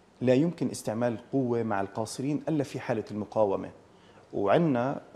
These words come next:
آه، الجندي الإسرائيلي إذا اعتقل طفل، حتى لو كان الطفل مستسلم، بتم ضربه، وهذا بيكون خارج عن القانون. فتقريبًا تقدري تقولي تسعة وتسعين بالمية من الشباب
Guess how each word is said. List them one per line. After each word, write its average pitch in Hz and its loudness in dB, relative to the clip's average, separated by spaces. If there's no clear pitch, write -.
آه، 101 -4
الجندي 110 -2
الإسرائيلي - -4
إذا 101 -4
اعتقل 110 -4
طفل، 143 -2
حتى - 0
لو 160 4
كان 156 0
الطفل 151 -4
مستسلم، 131 -2
بتم 117 2
ضربه، 104 2
وهذا 131 4
بيكون 143 0
خارج 147 0
عن 117 -2
القانون. 98 -6
فتقريبًا 202 2
تقدري 202 6
تقولي 202 0
تسعة - 0
وتسعين 185 2
بالمية 147 2
من 143 6
الشباب 127 4